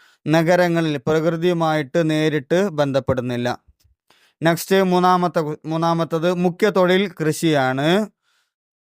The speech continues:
നഗരത്തിൽ കാർഷികേതര ജോലികളായിരിക്കും പ്രധാനമായിട്ടും, വ്യത്യസ്ത ജോലികളിൽ ഏർപ്പെട്ട ആളുകളായിരിക്കും. നാലാമത്തത് അയൽപ്പക്കങ്ങൾക്ക് ഏറെ പ്രാധാന്യം കൽപ്പിക്കുന്നുണ്ട്.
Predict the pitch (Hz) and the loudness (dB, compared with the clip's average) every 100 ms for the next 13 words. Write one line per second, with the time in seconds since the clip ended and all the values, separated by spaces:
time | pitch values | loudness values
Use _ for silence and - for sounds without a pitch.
0 | _ _ _ _ _ _ - 170 165 180 | _ _ _ _ _ _ -2 0 2 2
1 | 180 - 170 143 - 170 180 - 185 190 | 0 0 -4 -4 -4 0 0 -2 0 0
2 | 180 185 185 202 202 160 170 165 147 143 | 2 2 2 0 -2 -2 2 2 2 0
3 | 139 135 127 - 131 - 151 147 147 143 | -2 -2 -6 -10 -14 -10 -6 -2 0 0
4 | 135 131 123 131 143 135 151 - 160 165 | -2 -2 -4 -2 -2 0 -2 0 0 2
5 | 175 - 165 170 170 170 165 160 156 143 | -2 -6 0 2 2 4 2 2 -2 -4
6 | 147 165 180 - 160 147 135 135 131 127 | -6 -4 -4 -4 -4 -4 -4 -4 -4 -4
7 | 117 123 110 _ _ _ _ _ _ 165 | -6 -8 -8 _ _ _ _ _ _ 0
8 | 175 190 196 190 175 190 175 180 196 - | 2 4 2 0 -4 -4 0 0 -2 -6
9 | 156 175 190 - 180 185 170 165 147 175 | -2 -2 -2 -2 -2 0 0 0 0 0
10 | 160 156 156 160 - 151 156 147 143 147 | 2 2 2 2 2 2 2 2 2 0
11 | 139 135 123 135 131 127 120 117 135 | -2 -4 -4 -8 -6 -6 -4 -2 2